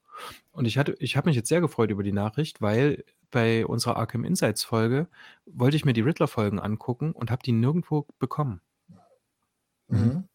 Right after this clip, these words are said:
Speaker 1: Und wenn das jetzt quasi auf Blu-ray rauskommt, ist einfach so meine Hoffnung, dass es wenigstens im Originalton auf, ähm, was weiß ich, auf Prime oder so angeboten wird, dass ich mir das dort holen kann irgendwie. Weil ich werde mir das nicht, ich werde mir das hier nicht auf D V D, äh, auf Blu-ray angucken, das weiß ich.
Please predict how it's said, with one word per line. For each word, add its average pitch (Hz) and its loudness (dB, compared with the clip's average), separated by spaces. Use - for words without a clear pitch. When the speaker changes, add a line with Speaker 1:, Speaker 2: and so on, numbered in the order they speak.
Speaker 1:
Und 117 -4
wenn 117 2
das 123 2
jetzt 131 -2
quasi 120 2
auf 107 -4
Blu-ray 165 4
rauskommt, 117 0
ist - -8
einfach 135 0
so 139 0
meine 123 4
Hoffnung, 139 0
dass 113 -2
es 117 -6
wenigstens 143 0
im 120 0
Originalton 117 0
auf, 107 -2
ähm, 107 -2
was 107 -4
weiß 110 -4
ich, 123 -6
auf 107 -4
Prime 127 0
oder 95 -2
so 95 -2
angeboten 101 -4
wird, 113 -4
dass 110 -2
ich - -8
mir 107 -2
das 95 -6
dort - -4
holen 147 2
kann 98 -8
irgendwie. 92 -8
Weil 104 2
ich - -2
werde 117 0
mir 131 4
das 123 0
nicht, 127 0
ich - -6
werde 117 2
mir 127 2
das 107 -2
hier 117 -4
nicht 113 -2
auf 107 -4
D 117 -2
V 110 -2
D, - -12
äh, 104 -2
auf 90 -2
Blu-ray 120 2
angucken, 110 -2
das - -8
weiß 95 -4
ich. 110 -6